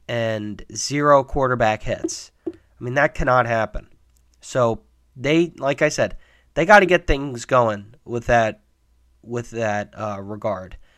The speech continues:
Uh, Allen's gotta be ready to come in here,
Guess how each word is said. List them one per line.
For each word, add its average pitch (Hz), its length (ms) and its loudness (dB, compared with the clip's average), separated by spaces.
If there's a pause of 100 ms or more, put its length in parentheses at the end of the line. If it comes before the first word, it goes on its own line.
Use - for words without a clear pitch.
(240)
Uh, 104 560 -2
Allen's 165 480 4
gotta 147 320 8
be 131 160 -4
ready 131 240 4
to 120 80 -2
come 135 220 -4
in 123 80 -6
here, 120 360 -4